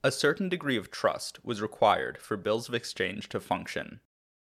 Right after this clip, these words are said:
because if someone had a reason to believe that a bill of exchange wouldn't be honored, then, all of a sudden, that bill was only worth the paper or parchment it was printed on. So bills of exchange tended to mostly circulate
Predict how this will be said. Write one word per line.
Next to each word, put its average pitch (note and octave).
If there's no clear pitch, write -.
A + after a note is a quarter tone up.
because A#2+
if A#2+
someone F#3
had D#3
a A#2+
reason G#2+
to G#2
believe E2
that G#2
a G#2
bill A2+
of C3
exchange E2
wouldn't G#2+
be G2+
honored, E2+
then, A#2
all B2
of C#3+
a C#3+
sudden, G2
that -
bill E2+
was G2
only C3
worth G2
the G2+
paper -
or G2
parchment -
it -
was F2
printed -
on. G1+
So C#3
bills E3
of F#3+
exchange F#2
tended C3
to C3+
mostly A#2
circulate -